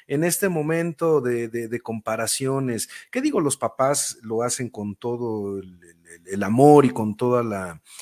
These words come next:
la, este, la buena voluntad, pero en ocasiones sí eso de compararse no resulta <laughs> muy, muy, muy buen negocio.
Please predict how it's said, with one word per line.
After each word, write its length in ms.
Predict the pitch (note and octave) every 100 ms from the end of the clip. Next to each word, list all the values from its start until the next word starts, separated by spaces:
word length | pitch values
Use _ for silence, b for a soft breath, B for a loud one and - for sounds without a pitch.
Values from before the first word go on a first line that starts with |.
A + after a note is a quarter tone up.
| B
la, 380 | - G2 F#2 F#2+
este, 420 | F#2+ - - G2
la 140 | F#2+ G2+
buena 220 | C3+ C#3
voluntad, 580 | B2 A#2+ B2+ G#3 B3 B3
pero 140 | D#3
en 100 | D3
ocasiones 580 | C#3 C#3+ C3+ F3+ G3 F3+
sí 160 | G3+ G#3
eso 220 | - G3
de 160 | F3
compararse 760 | - C#3 C3 C#3 D#3+ E3 - F3
no 240 | E3 C#3+ D3
resulta 480 | B2+ - C3 - - -
<laughs> 80 |
muy, 320 | D3+ C#3 A#2 G2+ B B B
muy, 440 | A2+ C3 C#3 B2+
muy 220 | B2+ C3+ C#3+
buen 260 | B2+ C#3+
negocio. 640 | C3 A2+ B2+ C3 A2+ G2+